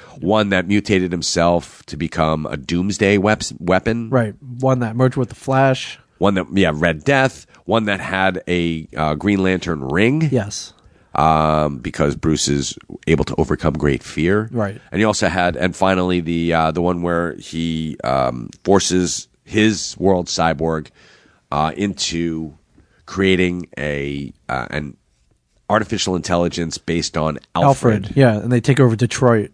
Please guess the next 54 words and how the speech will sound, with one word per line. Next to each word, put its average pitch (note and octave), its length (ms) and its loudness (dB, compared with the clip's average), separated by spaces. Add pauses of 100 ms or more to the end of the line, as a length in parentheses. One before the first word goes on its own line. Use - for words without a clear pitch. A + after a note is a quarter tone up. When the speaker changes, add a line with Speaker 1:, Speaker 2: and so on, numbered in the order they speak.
Speaker 1:
Yeah. D#3 180 4
Speaker 2:
of A#2+ 80 0
all G#2 100 2
places. G#2 420 -6
It's - 180 -16
pretty - 240 -2
Speaker 1:
I G2 100 4
know. B2+ 140 2
Speaker 2:
awesome. G#2 220 -6 (420)
But B2 180 0
this G#2 80 -14
is - 300 0
Speaker 1:
But C3 80 4
Speaker 2:
the - 20 2
one D#3+ 120 4
we F3 60 4
Speaker 1:
this D#3+ 140 4
Speaker 2:
were C#3 80 2
Speaker 1:
one C3 100 6
Speaker 2:
waiting D3 200 4
for. A#2+ 220 0
What, C3+ 200 4
it's C3+ 140 -2
like, B2+ 120 4
when C#3+ 160 4
is C#3+ 100 0
the, C3 160 2
when's C#3+ 240 -2
the D3 80 2
one C#3 120 4
where C#3 80 4
he C3 60 4
merges B2+ 360 2
with A#2 120 0
the A2 40 -6
Joker? G#2 520 -4 (240)
Speaker 1:
And G2+ 200 0
this G#2 140 0
is A2 140 2
the A2 80 6
one G2+ 160 4
where F#2 140 2
he, F2+ 640 0
uh, D#2+ 340 2
the D#2 160 0
Joker F#2+ 380 2
pushes E2 420 0
him D2+ 380 0
to C#2+ 720 0 (920)
become D#2+ 300 0
more C#2 180 0
like B1+ 300 -2
him. - 220 -10 (100)
Speaker 2:
Yes. A#2 440 2